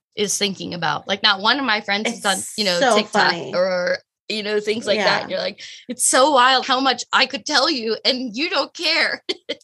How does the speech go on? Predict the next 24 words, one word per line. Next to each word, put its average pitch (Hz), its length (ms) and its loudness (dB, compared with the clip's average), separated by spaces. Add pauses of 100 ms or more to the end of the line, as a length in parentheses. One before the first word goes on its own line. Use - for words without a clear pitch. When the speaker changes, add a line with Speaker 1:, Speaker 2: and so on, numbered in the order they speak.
(320)
Speaker 2:
So 285 180 4
it's 269 180 0
so 320 180 2
funny 370 240 4
because 233 260 -2
I've 247 280 4
been 330 120 -2
in 294 120 -4
social 208 960 0
since 214 300 -4
before 208 280 0
it 196 120 0
was 185 200 -4
social, 240 460 0
since 202 240 -4
it - 60 -10
was, 180 100 0
Speaker 1:
Yeah. 156 60 -2
Speaker 2:
like, 139 160 -6
forums 226 720 2
and 190 300 -2
stuff - 240 -8
like 170 200 -6
that, 196 180 0